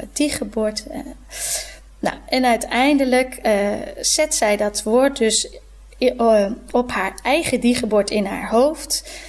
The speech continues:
"Nou, zie je het staan, Sjors?" zeg jij tegen, eh, tegen Sjors. "Ja, ja, ik zie het." "Hoe ziet het er dan uit?" "Nou ja, het is een heel mooi diegenbord en, eh,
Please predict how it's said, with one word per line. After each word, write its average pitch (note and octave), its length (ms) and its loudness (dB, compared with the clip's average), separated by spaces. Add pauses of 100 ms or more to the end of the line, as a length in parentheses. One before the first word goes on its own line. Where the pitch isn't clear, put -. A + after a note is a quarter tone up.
(260)
"Nou, C#4 140 4
zie E4 240 0
je C#4 120 4
het G#3 180 0
staan, G4 380 0
Sjors?" - 360 0
zeg - 200 -4
jij - 200 -4
tegen, - 680 -2 (100)
eh, G#3 100 -2
tegen G#3 340 -6
Sjors. A#3+ 320 -2
"Ja, D#4+ 460 0
ja, - 220 -2
ik - 80 -12
zie A#3+ 240 0
het." - 200 -4 (540)
"Hoe F#4 120 2
ziet F#4+ 220 0
het - 160 -4
er D#4 60 2
dan C#4 260 4
uit?" A3 300 2
"Nou C#4 260 -2
ja, A#3+ 220 2
het C#4 120 -4
is - 100 -2
een G#3 80 -2
heel G#3+ 180 -6
mooi G#3+ 240 0
diegenbord A#3+ 680 -4
en, G3+ 260 -4
eh, G#3 80 -4